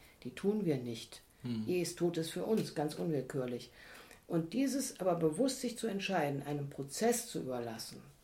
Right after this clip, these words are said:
Speaker 1: das möchte ich weiter durchbuchstabieren, weil ich das da drüben ständig praktiziert habe. Wenn ich alles hätte durchschauen und machen wollen,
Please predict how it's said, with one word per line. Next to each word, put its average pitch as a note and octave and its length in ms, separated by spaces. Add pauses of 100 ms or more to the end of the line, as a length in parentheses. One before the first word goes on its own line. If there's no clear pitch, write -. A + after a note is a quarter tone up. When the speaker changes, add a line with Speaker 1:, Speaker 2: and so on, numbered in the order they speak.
(300)
Speaker 1:
das D#3 180
möchte D#3 240
ich C#3+ 100
weiter B2+ 180
durchbuchstabieren, A#2 760
weil C3+ 120
ich C#3 60
das D3+ 180
da D3 100
drüben D#3+ 360 (460)
ständig D#3 400
praktiziert - 540
habe. - 140
Wenn D3+ 140
ich D3 160
alles A3 240
hätte F#3+ 220
durchschauen G#3 500
und D#3 100
machen F#3+ 320
wollen, B2+ 340